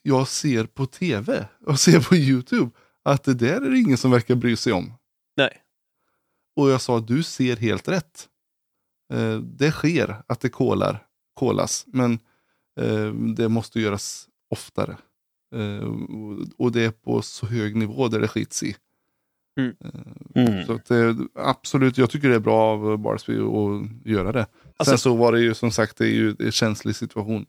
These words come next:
Speaker 1: Men, eh,
Speaker 2: Ja, fast det, det är också
Speaker 1: fine.
Speaker 2: det som är grejen. När
Speaker 1: Det
Speaker 2: är det
Speaker 1: sp-, det
Speaker 2: inte
Speaker 1: spelar
Speaker 2: en
Speaker 1: någon
Speaker 2: käns-,
Speaker 1: roll.
Speaker 2: när
Speaker 1: Det
Speaker 2: är det
Speaker 1: spelar
Speaker 2: inte
Speaker 1: någon
Speaker 2: en
Speaker 1: roll.
Speaker 2: känslig situation? Det är ju det som man
Speaker 1: Mm.
Speaker 2: kan dra det till. Alltså, när blir det inte känsligt? Ska man säga så här,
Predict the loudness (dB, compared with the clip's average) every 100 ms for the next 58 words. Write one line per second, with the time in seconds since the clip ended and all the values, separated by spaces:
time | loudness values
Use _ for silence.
0 | _ _ _ -14 -12 -12 -14 -10 -2 0
1 | 2 2 2 2 4 4 4 4 2 2
2 | 4 4 2 -2 -10 _ 2 4 6 4
3 | 4 2 4 4 4 4 4 4 4 6
4 | 4 2 4 6 6 6 4 4 4 4
5 | 4 2 2 0 -2 0 0 2 0 -2
6 | -4 0 2 2 2 2 2 2 4 4
7 | 4 2 2 2 2 2 4 4 2 2
8 | 2 2 0 -2 0 -2 -2 -2 0 2
9 | 2 4 2